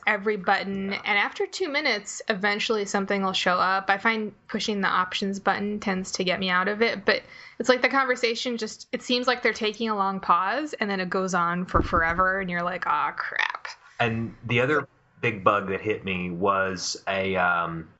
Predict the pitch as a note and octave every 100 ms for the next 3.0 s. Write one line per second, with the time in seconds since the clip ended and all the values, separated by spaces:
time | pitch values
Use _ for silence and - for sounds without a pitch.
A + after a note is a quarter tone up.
0 | _ G2+ F#2 G2 F#2+ F2 - - - D#2
1 | G2 A#2 A2+ G#2 A2 - A2+ G#2 A#2 A#2
2 | A2+ - A2 F#2+ F#2 F#2+ G2 F2 F2+ F2